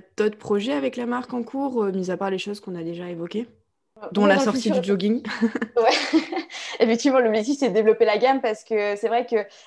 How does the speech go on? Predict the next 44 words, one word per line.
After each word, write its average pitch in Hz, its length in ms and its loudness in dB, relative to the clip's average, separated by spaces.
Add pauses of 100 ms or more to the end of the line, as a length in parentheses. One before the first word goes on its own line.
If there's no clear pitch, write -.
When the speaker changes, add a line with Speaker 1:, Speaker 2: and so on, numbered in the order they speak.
Speaker 2:
dans 214 80 -4
la 202 140 2
mode, 202 240 -2
euh, 196 460 -2 (120)
éco-responsable, 226 600 -2 (180)
actuellement, 226 640 0
on 208 120 -6
a 202 120 -2
vraiment 220 300 -2
un 240 60 -2
peu 226 260 -2 (420)
tout 240 80 -10
le 226 60 -10
temps 240 140 -2
la 214 120 -2
même 202 180 -6
chose 214 240 -10
qui, 202 220 -12
euh, 185 420 -8
qui - 160 -14
est 208 40 -6
proposée. 208 640 -2
Et 214 80 0
c'est 233 160 -2
pour 220 220 -8
ça 226 240 0
déjà 202 280 -2
que 208 140 -6
Libre 208 260 -6
est 196 180 -12
né 226 380 0
et 208 120 -6
que 202 280 -6
je 180 80 -12
développe 196 340 -4
d'autres 208 220 -4
produits. 226 300 -2
Donc 220 160 -2
l'objectif, 214 340 -6
c'est 214 100 -4
effectivement 240 520 -6
d'élargir 202 340 -8
la 185 120 -8
gamme. 262 340 2